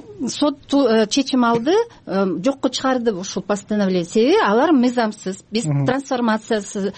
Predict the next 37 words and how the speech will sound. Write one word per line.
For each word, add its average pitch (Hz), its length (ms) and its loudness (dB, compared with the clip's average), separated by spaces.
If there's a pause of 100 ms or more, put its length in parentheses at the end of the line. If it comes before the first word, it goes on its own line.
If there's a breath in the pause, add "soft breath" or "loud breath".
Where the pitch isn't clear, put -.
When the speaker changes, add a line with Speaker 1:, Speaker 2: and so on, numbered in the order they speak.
(200 loud breath)
Speaker 1:
сыз 202 260 -2
жасалган 196 520 2
нерсе 202 300 0
болуп 180 280 0
атат. 156 260 -6 (280 loud breath)
А 208 120 2
эмне 285 160 6
үчүн 240 300 -4 (440 loud breath)
кээ 240 200 2
бир 208 80 -4
кишилерди 196 500 -4
биз 165 260 -10
кубалайбыз, 165 720 -4 (380)
Speaker 2:
Мгм. 117 120 -2
Speaker 1:
а 131 40 -2
калган 190 360 0
кишилерди 208 520 -2 (160 loud breath)
эмне 285 240 4
ким 262 320 2 (440)
катыраак 285 420 -2
кыйкырса 294 440 -2
ошонун, 269 540 2 (240 loud breath)
э, 220 340 2
ошол 254 400 -2 (220)
туура 285 260 4
болобу 190 420 0
же 240 120 2
кандай? 247 440 2 (300 loud breath)
Э, 180 300 -4
мен 254 400 2
вообще 269 240 -2
түшүнбөй 285 440 2
калдым 294 360 2
да. 359 80 0 (760 loud breath)
Же 294 220 2
баарына 330 480 4
бергиле, 320 400 -2